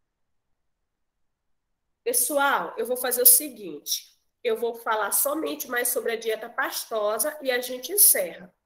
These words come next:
tá bem? À tarde a gente continua. Então, em relação à dieta pastosa, o objetivo dela é, observe que eu tive a dieta de rotina, a dieta branda,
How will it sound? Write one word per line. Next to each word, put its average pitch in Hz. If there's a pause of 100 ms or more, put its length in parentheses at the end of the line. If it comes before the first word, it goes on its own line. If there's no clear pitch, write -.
(200)
tá 190
bem? 220
À 247
tarde 226
a 240
gente 254
continua. 262 (540)
Então, 294
em 403
relação 320
à 269
dieta 220
pastosa, 196 (440)
o 262
objetivo 262
dela 285
é, 214
observe 277
que 294
eu 269
tive 226
a 214
dieta 214
de 214
rotina, 247 (200)
a 233
dieta 208
branda, 226